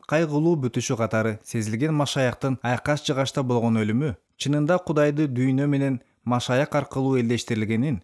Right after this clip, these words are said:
түшүнө алды. Айкаш жыгачка кадалганы аркылуу Машаяк биздин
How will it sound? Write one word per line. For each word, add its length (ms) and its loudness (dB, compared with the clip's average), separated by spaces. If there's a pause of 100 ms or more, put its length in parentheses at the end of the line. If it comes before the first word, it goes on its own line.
түшүнө 340 0
алды. 300 -6 (1080)
Айкаш 400 -2
жыгачка 400 -2
кадалганы 560 0
аркылуу 540 -2 (100)
Машаяк 480 -2
биздин 400 0